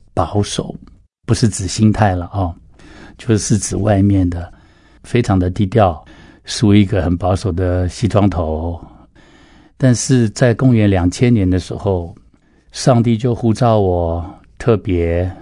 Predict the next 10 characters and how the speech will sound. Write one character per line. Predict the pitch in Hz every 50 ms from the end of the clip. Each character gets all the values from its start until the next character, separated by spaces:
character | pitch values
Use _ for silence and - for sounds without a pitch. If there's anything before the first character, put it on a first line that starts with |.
| - - -
关 | - 113 110 110
心 | 104 - - 110 104 104
台 | - 82 95 92
湾 | 90 95 98 101
的 | 95 90 87
未 | 90 101 104 95
来。 | 85 80 78 78 - - - - - - _ _ _ _ _ _ _ _ _ _ _ _ _ _ _ _ _ _
我 | - 101
觉 | 92 - 120
得 | 104 - - 101 98 98 98 98 98 98